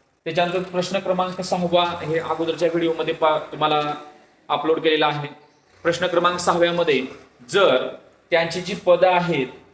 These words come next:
ती पदं जर अपूर्णांक युक्त पदं असतील, तर त्याचं पूर्णांकामध्ये रूपांतर करून आपण ते पूर्ण प्रश्न आणि जुलै दोन हजार बावीसच्या परीक्षेमध्ये पडलेला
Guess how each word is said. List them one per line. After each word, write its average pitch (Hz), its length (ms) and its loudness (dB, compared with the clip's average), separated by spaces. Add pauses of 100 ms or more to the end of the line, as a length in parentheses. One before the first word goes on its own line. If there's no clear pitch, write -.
(120)
ती 196 100 -4
पदं 185 340 2
जर 196 180 0
अपूर्णांक 190 760 -2
युक्त 208 260 0
पदं 208 280 4
असतील, 139 440 -2 (360)
तर 165 60 0
त्याचं 180 240 -2
पूर्णांकामध्ये 208 680 0
रूपांतर 190 340 0
करून 180 240 -4
आपण 180 300 0 (720)
ते 170 60 -2
पूर्ण 196 320 -2
प्रश्न 185 320 -2
आणि 143 380 -4
जुलै 175 220 0
दोन 190 160 0
हजार 185 220 2
बावीसच्या 175 400 0
परीक्षेमध्ये 165 600 -2
पडलेला 165 380 2